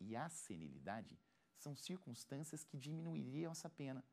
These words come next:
que se, que iriam atenuar a pena, não é isso? É. Frente à reincidência,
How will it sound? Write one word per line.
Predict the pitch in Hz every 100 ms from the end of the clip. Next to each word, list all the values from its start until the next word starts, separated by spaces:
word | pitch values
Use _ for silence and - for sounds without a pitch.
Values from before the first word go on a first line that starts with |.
| - - - - -
que |
se, | 147 156
que | - -
iriam | 151 151 180 -
atenuar | 185 - 185 147 135
a | 156
pena, | - 135 113
não | 90
é |
isso? | 160 202 - - _ - -
É. | 160 139 - _ _ - - - - _ _ - - - -
Frente | - 220 294 -
à | 175
reincidência, | 156 156 - 127 90 78 - -